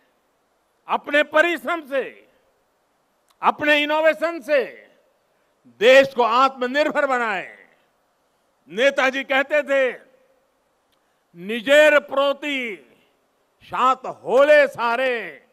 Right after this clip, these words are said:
विकसेर प्रोति केऊ असोत होते पारबे ना।" अर्थात अगर आप खुद के लिए सच्चे हैं तो आप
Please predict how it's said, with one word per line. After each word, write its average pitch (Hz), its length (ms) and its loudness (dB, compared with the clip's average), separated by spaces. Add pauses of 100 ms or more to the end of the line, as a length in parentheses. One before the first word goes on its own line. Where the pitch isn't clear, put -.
(320)
विकसेर 247 580 0
प्रोति 311 680 -2 (560)
केऊ 220 440 -2
असोत 196 680 -10
होते 302 340 0
पारबे 220 500 -6
ना।" 123 380 -16 (880)
अर्थात 233 680 -8 (480)
अगर 247 240 -2
आप 294 360 4
खुद - 320 2
के 370 100 2
लिए 330 240 4
सच्चे 285 520 -2
हैं 202 680 -10 (640)
तो - 60 -14
आप 311 720 2